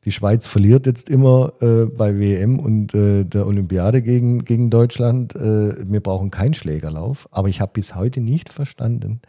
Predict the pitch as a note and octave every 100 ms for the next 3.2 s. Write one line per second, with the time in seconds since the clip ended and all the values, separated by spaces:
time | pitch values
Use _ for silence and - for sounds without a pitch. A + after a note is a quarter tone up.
0 | _ - - - - E2+ F2 E2 G#2 C#3
1 | D3+ - _ _ _ G#2 G2+ A2+ - G#2
2 | - - G2 G#2+ G2+ F#2 F#2 F2 E2 G2
3 | - -